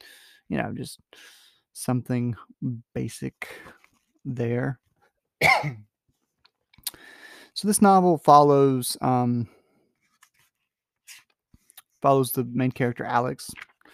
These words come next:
Um, she's sort of running away. Like, she, so she sort of, like,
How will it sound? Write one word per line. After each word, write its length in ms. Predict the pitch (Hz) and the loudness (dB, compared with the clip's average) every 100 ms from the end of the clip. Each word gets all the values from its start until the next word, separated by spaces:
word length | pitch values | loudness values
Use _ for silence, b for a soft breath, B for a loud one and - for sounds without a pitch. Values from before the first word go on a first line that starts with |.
| B B B | B B B
Um, 400 | 135 135 139 135 | -2 0 0 -4
she's 240 | - 139 - | -6 -12 -8
sort 180 | 220 | -6
of 140 | 202 135 | -4 -2
running 300 | 143 156 139 | 0 0 0
away. 720 | 123 123 127 123 123 120 131 | -2 -2 -2 -2 -4 -4 -6
Like, 140 | 135 | -8
she, 360 | - 175 160 135 _ _ _ _ _ b b b b _ | -6 -4 -4 -8 _ _ _ _ _ b b b b _
so 100 | 160 | -10
she 160 | - | -6
sort 280 | 185 - 220 | -4 0 0
of, 100 | 175 | 2
like, 400 | 147 135 120 - | 0 -2 -4 -12